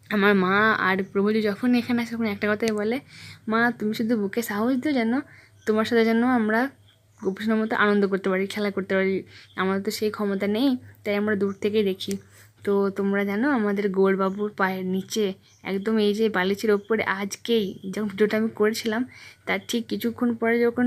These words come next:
আমি ঘুম থেকে তোলাতে ছিলাম, তখনই এদের পায়ের নিচে এই বালিশটার ওপরে ওদের মাথাটা ছিল একদম আমাদের গৌর সোনার পায়ের নিচে। আমি দেখে একদম আশ্চর্য, কিন্তু আমি ভিডিও করবো বলে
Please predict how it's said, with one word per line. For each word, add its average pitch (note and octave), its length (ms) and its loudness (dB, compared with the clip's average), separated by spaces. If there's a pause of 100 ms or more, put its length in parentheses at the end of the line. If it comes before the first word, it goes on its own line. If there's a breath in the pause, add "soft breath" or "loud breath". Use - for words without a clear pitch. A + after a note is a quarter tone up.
আমি A3 220 0 (400 loud breath)
ঘুম G3+ 260 2
থেকে G#3+ 240 -2
তোলাতে G#3 380 0
ছিলাম, A#3 280 -2 (140)
তখনই G#3 460 0 (100)
এদের G#3 280 -2 (120)
পায়ের G3 280 0
নিচে G3+ 320 2 (200)
এই A3+ 220 4
বালিশটার G#3 520 0
ওপরে A3 340 0 (380 loud breath)
ওদের G#3 280 2 (100)
মাথাটা A3 400 0
ছিল B3 200 -6
একদম A3+ 380 2
আমাদের G3 360 -2
গৌর G3 240 2
সোনার G#3+ 360 -4
পায়ের F3+ 220 2
নিচে। F3+ 280 -4 (500 loud breath)
আমি F#3+ 220 -2
দেখে F#3 280 0
একদম G3+ 280 2
আশ্চর্য, G3+ 480 -2 (180)
কিন্তু G#3 260 0 (420 loud breath)
আমি G#3 300 2
ভিডিও G#3+ 380 2
করবো B3 300 2
বলে C4 240 2